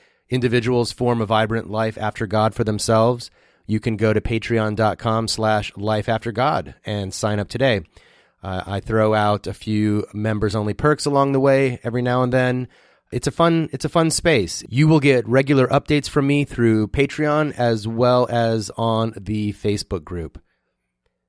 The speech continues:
I want to say a special thanks to the four new members that have joined since the last episode, Brenton, Christy, Fred, and Picha. You guys are awesome, as are all of you who continue to support this show faithfully month after month. Thank you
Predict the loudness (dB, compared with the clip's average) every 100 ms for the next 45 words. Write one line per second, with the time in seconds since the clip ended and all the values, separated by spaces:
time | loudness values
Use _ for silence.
0 | -6 0 0 2 2 2 2 0 0 0
1 | 0 0 -4 -4 0 0 2 0 0 2
2 | 0 0 -2 -2 0 0 0 -2 -4 -6
3 | -4 0 -2 -2 -6 -4 -2 0 -2 -4
4 | _ _ _ -4 2 2 2 0 0 -4
5 | -8 _ _ -4 -2 -2 -2 0 -2 -6
6 | _ _ _ _ -4 2 2 2 0 -6
7 | _ -6 -6 -4 -6 -4 -4 -4 -10 _
8 | _ _ _ _ -14 0 2 2 0 -2
9 | 2 2 2 -2 -4 -8 -8 -4 0 2
10 | 0 2 0 0 -2 -4 -4 -8 -6 -4
11 | -4 -6 -4 -4 -2 -6 -4 -4 -2 -4
12 | -4 -4 -4 -2 -2 -4 -2 -2 0 -2
13 | -4 -4 -4 -2 0 0